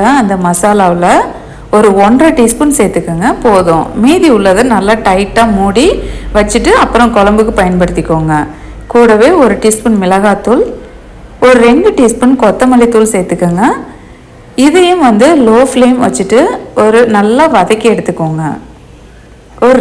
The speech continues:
ரெண்டு நிமிஷம் வதக்குனா போதும். பச்சை வாசனையெல்லாம் போய்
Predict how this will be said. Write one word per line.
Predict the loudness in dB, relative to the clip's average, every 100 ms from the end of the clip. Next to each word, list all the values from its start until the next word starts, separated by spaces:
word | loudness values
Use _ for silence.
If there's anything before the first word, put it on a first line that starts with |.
| 2
ரெண்டு | 0 0
நிமிஷம் | 0 2 0 0
வதக்குனா | 0 -2 -2 -2 -2
போதும். | -2 0 0 -2 -6 -20 -20 -20 -20 -20 -8 -4
பச்சை | -2 0 2
வாசனையெல்லாம் | 0 0 0 0 0
போய் | 0